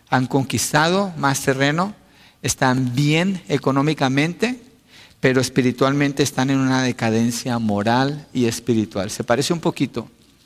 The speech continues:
a Estados Unidos el día de hoy, un país muy próspero, con mucha abundancia material. Todavía, aunque nos quejemos de los precios de la gasolina,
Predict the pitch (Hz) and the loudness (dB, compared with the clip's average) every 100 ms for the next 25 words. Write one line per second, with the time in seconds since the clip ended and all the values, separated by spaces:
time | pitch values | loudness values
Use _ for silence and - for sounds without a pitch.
0 | _ - 120 - 135 139 139 143 135 117 | _ -10 -8 -2 0 0 0 0 0 -2
1 | 113 110 117 113 107 107 - 143 123 135 | -2 0 2 2 0 0 0 0 0 -2
2 | 165 170 190 - - 98 - _ _ _ | -2 0 -2 0 -4 -6 -8 _ _ _
3 | _ _ _ _ _ - 123 139 170 - | _ _ _ _ _ -4 0 0 0 0
4 | 196 160 135 123 139 156 151 156 139 131 | 0 2 2 2 2 0 -2 -2 -2 0
5 | 120 117 117 120 123 110 - 131 117 113 | -2 0 0 2 2 0 0 2 2 0
6 | 131 151 143 139 123 - 113 135 127 117 | 0 0 -2 -2 -2 -2 -2 0 0 -2
7 | 110 - 131 127 127 113 104 107 110 123 | -4 -2 -2 0 0 2 0 -2 -2 -2
8 | 147 156 | -2 -6